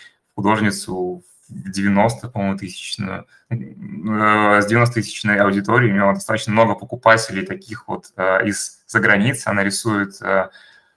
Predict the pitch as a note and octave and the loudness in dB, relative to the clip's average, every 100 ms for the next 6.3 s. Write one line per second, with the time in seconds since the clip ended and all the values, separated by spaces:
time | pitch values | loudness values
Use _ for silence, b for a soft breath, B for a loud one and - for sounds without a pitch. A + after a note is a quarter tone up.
0 | _ G#2 G2+ F#2+ A#2 D3 - A#2+ - C#3+ | _ -4 -2 0 2 2 0 -4 -4 -4
1 | G#2+ G#2 G#2 B B B B B B _ | 0 0 -2 B B B B B B _
2 | - A2 G#2+ G#2+ G#2 G#2 - C3 B2 A#2+ | -4 2 6 8 6 4 2 0 2 2
3 | A2+ A2+ A#2 A#2 - F#2+ G2+ A#2 A2+ G#2+ | 2 6 4 4 -2 2 6 6 4 0
4 | A2 G2 - B2 - G2+ G#2 F#2+ F#2 F#2+ | -2 -2 -8 -8 -2 2 4 4 2 -2
5 | G2 G2 A2 G2+ A2 G#2+ G#2+ A2 - - | 0 2 2 0 -4 -4 -4 -4 -10 -6
6 | G2 G2 F#2+ | 2 4 4